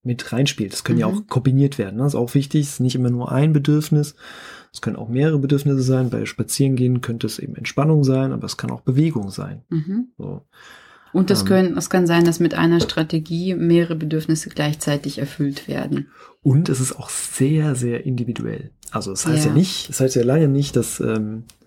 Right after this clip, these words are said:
Speaker 1: wenn für mich ein Bedürfnis damit erfüllt wird, dass das für jemanden auch so ist, ne?
Speaker 2: Mhm.
Speaker 1: Also vielleicht findet jemand Spazierengehen total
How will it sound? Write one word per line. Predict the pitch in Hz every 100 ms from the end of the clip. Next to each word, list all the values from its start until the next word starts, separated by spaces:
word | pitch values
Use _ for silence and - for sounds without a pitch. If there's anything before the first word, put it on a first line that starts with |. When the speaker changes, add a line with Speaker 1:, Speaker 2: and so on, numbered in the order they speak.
| _ _
Speaker 1:
wenn | 117 110 107 107 107 58 - - - _ _ _ _ _ _
für | - - - 113 110 - - -
mich | 123 131 -
ein | 151 131 131 131 131
Bedürfnis | - 127 135 135 131 131 - - - _ _ _ _ _ _ _ _
damit | - 123 123
erfüllt | 135 - 127
wird, | 127 123
dass | 113
das | 110
für | -
jemanden | 113 107 113 113 117
auch | 120 120
so | -
ist, | - -
ne? | 190
Speaker 2:
Mhm. | 131
Speaker 1:
Also | 247 -
vielleicht | - - -
findet | - 110 107
jemand | 110 107
Spazierengehen | - 107 - 120 127 127 127 123 - - - - - -
total | - - - 110 107 101